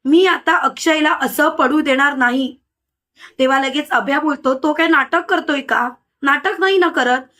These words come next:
आणि तसंही तुला आता काळजी करायची गरजच नाही. मी आता सगळं काय ते बघेन, आणि तसंही अक्षयला जे पाहिजे ते मी घेऊन आलोय."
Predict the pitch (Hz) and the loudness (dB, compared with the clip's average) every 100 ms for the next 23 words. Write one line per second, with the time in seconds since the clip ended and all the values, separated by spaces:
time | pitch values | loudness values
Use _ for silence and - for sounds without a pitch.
0 | _ - 254 320 302 285 302 339 339 269 | _ -2 0 0 -2 0 2 2 2 2
1 | 294 294 320 320 254 254 320 277 277 339 | 2 0 -2 0 -2 -2 -2 -2 0 0
2 | 294 262 285 320 320 277 240 233 _ _ | 0 0 0 0 0 -2 -2 -6 _ _
3 | _ _ _ _ - 311 381 359 330 349 | _ _ _ _ 0 2 2 2 0 0
4 | 311 285 330 320 302 330 269 262 294 233 | 0 0 0 0 0 0 0 0 -2 -2
5 | - - - 240 294 285 254 302 285 311 | -10 -18 -6 -2 -2 -2 -2 0 0 0
6 | 262 - 320 311 311 302 294 302 254 285 | -2 -4 -2 0 -2 -2 -6 -2 -2 -2
7 | 302 269 294 294 294 311 247 254 311 269 | -4 -4 -4 -4 -2 -2 -2 0 0 0
8 | 233 | -2